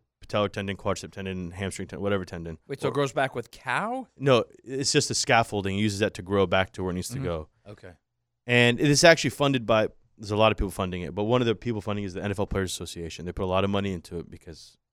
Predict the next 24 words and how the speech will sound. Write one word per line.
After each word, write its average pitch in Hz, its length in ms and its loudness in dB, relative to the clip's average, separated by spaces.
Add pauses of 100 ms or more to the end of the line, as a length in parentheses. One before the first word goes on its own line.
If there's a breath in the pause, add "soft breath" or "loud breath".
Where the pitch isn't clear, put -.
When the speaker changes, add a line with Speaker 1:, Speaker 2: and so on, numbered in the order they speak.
(120)
Speaker 1:
if 98 180 -18
you 120 140 -4
can, 104 340 -6
if 104 160 -12
this 127 240 -2
Speaker 3:
Reduce. 120 120 -8
Speaker 1:
turns 113 160 0
out 107 120 4
to 104 80 -6
be 107 180 0
as 95 120 0
good 104 180 0
as 92 180 -2 (120)
what 98 160 -8
they 90 100 -8
say, 85 560 -2 (840)
you're 110 120 -4
gonna 110 140 2
save 110 280 0
a 98 40 0
lot 101 380 6
of 92 260 -2
pain 113 460 -2 (800)
and 95 380 -4